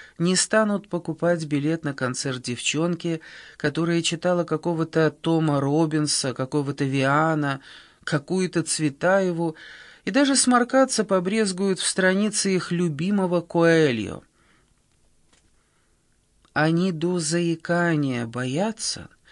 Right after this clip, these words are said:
что миллионы рабочих, служащих, барыг, посредников, землепашцев, юристов, военных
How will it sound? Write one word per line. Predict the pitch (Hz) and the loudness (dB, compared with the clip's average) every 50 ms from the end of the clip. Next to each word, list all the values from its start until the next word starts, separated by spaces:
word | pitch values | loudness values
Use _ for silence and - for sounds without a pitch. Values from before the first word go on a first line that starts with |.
| - - - - - | -20 -20 -20 -20 -10
что | - - - - | -8 -6 -2 0
миллионы | 160 165 165 170 190 214 220 202 196 180 | 0 2 2 2 2 2 2 2 2 4
рабочих, | 180 175 156 147 151 156 151 147 - - - - | 2 2 2 2 2 2 2 2 0 -4 -6 -6
служащих, | - - - - 127 143 165 170 147 139 123 - - - - - - - - - - - - - - - - _ | -6 -6 -4 -2 -2 0 0 0 0 -2 -2 -2 -2 -2 -2 -4 -8 -12 -18 -20 -20 -20 -20 -20 -20 -20 -20 _
барыг, | 127 127 127 165 170 175 170 151 147 151 131 135 - - - - _ | -12 -4 0 2 2 2 2 2 2 2 2 0 -4 -10 -14 -8 _
посредников, | 156 156 156 - - 147 151 160 160 151 123 127 120 113 - - 104 104 - - | -4 -2 -2 -2 -2 0 0 0 0 0 -2 -4 -4 -4 -4 -8 -10 -10 -10 -10
землепашцев, | 117 120 139 156 160 156 156 151 151 - - 143 143 139 131 - - - - - - 110 - - | -6 -2 0 2 2 2 2 0 -2 -2 0 0 0 2 0 -2 -4 -6 -6 -8 -10 -10 -10 -10
юристов, | 127 131 151 156 151 156 165 170 156 - - - - 117 113 - - - - - - - - - - _ | -6 -2 0 0 0 0 -2 -2 -4 -4 -4 -4 -6 -8 -8 -8 -14 -20 -20 -20 -20 -20 -20 -20 -18 _
военных | - 117 120 147 147 147 139 127 135 160 180 190 196 185 175 156 127 104 85 - - - - | -12 -6 -2 0 0 0 0 0 0 0 2 2 2 2 2 2 0 -2 -4 -6 -10 -16 -18